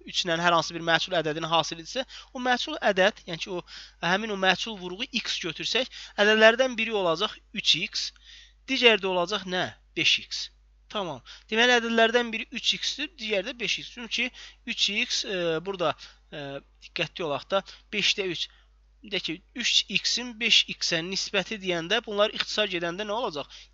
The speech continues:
X-lər ixtisar getdi də. X-lər ixtisar gedəcək və qalacaq nə? E, beşdə üç qalacaq. Deməli, tamam. Bu ədədlərdən biri,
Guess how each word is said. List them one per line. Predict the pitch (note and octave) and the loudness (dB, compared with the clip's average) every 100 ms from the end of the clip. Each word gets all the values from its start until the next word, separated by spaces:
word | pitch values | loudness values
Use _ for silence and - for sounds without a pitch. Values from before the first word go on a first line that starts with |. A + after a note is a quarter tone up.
| - | -6
X-lər | - - A#3 G#3 | -4 0 0 -2
ixtisar | - D#3+ C#3+ | -4 -4 -4
getdi | C#3 - - | -4 -10 -8
də. | F#3 G#3 - - - | -6 -6 -12 -20 -10
X-lər | - A3+ G#3+ | 0 0 0
ixtisar | - G#3 G3 | -2 0 0
gedəcək | F#3 F#3 G#3+ G#3+ | 0 0 -2 -4
və | G3 | 0
qalacaq | F#3+ F3+ G3+ G3 | 4 4 2 -4
nə? | F#3 G3+ | -2 -2
E, | - - - _ - D3+ D3 | -2 -14 -20 _ -2 0 0
beşdə | E3+ D#3+ - | 0 0 0
üç | - - - | -4 -8 -6
qalacaq. | A#2 G#2 - - _ _ _ _ _ _ _ _ - _ | -8 -10 -16 -20 _ _ _ _ _ _ _ _ -20 _
Deməli, | A3+ A#3+ C4+ A#3 | 2 6 6 6
tamam. | G3+ E3+ E3+ | 4 4 6
Bu | A#3+ | 8
ədədlərdən | A3+ A3 G#3+ G3 G3 D#3+ - - - - _ F3 | 8 8 8 8 6 4 0 -16 -16 -20 _ 2
biri, | G#3+ | 2